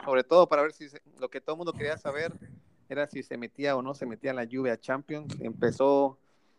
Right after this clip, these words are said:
empezaba la, la última jornada con, digo, el Inter ya campeón y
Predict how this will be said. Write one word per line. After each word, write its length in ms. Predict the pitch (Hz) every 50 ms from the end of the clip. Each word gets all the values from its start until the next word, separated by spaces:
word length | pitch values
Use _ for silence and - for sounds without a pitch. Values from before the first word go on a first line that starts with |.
| _ _ _ _ _
empezaba 540 | - - 117 113 117 123 113 - 139 147 143
la, 260 | 139 131 127 123 123
la 140 | 127 123 120
última 320 | 131 139 - 151 143 135 -
jornada 420 | - 123 120 127 135 139 139 139
con, 600 | - - 123 120 113 113 110 113 113 117 110 120
digo, 160 | 127 143 135 127
el 80 | 127
Inter 260 | 139 147 135 135 123
ya 240 | 117 127 127 127 127 120
campeón 400 | _ - 110 - _ 127 127 127
y 160 | 123 117 110